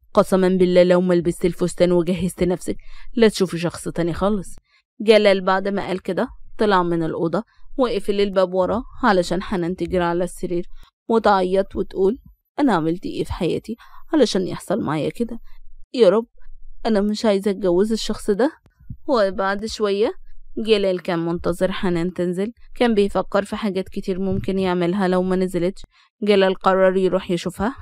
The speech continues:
علشان يقوم ويقول: "خليك هنا، هروح أشوف بنتك وجاي." هز راسه بخوف، أما جلال كان طالع فوق لكن وقف مكانه أول ما شاف حنان نازلة على السلم،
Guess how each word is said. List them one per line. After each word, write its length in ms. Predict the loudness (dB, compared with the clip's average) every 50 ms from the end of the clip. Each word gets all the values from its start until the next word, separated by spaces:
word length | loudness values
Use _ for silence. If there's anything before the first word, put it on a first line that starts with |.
| -2
علشان 400 | 0 0 2 0 0 -2 -2 -2
يقوم 280 | -2 -2 -2 -2 -4 -2
ويقول: 360 | -2 -2 -2 -2 -4 -4 -6 -6 _ -16 -16 -14 -14 -14 -14 -14 -14 -14 -14 -14 -6
"خليك 420 | -2 0 0 0 0 -2 -2 -2
هنا، 200 | 0 0 0 -2 -6 -10 -14 -10 -4
هروح 280 | -2 -2 -2 -2 -2 -6
أشوف 200 | -6 -6 -6 -6
بنتك 400 | -4 -4 -4 -4 -4 -8 -8 -8
وجاي." 400 | -8 -6 -6 -6 -6 -6 -8 -10 _ -20 -18 -16 -16 -14 -14 -14 -14 -12 -10 -10 -10 -6
هز 320 | 2 4 6 6 6 6 4
راسه 360 | 4 4 4 2 0 0 -2
بخوف، 340 | -2 0 0 -2 -2 -2 -4 -10 -14 -14 -12 -8 -4 0
أما 240 | 0 2 2 0
جلال 380 | 0 -2 -2 -2 -2 -4 -4 -6
كان 200 | -6 -6 -6 -6
طالع 340 | -6 -6 -4 -4 -4 -6 -6
فوق 260 | -8 -10 -12 -12 -14 _ _ _ _ _
لكن 480 | -4 -4 -2 -2 -2 -2 -2 -4 -4 -2
وقف 320 | -2 -2 -4 -4 -6 -6
مكانه 400 | -6 -6 -4 -4 -4 -4 -4 -6 -8 _ -20 -20 -16 -16 -16 -8 0 4
أول 320 | 6 6 6 4 2 0
ما 60 | -4
شاف 200 | -6 -6 -8 -10
حنان 360 | -6 -6 -4 -2 -2 -2 -2 -2
نازلة 280 | -4 -4 -2 -2 -2
على 180 | 0 0 -2 -4
السلم، 460 | -4 -6 -6 -6 -4 -4 -4 -4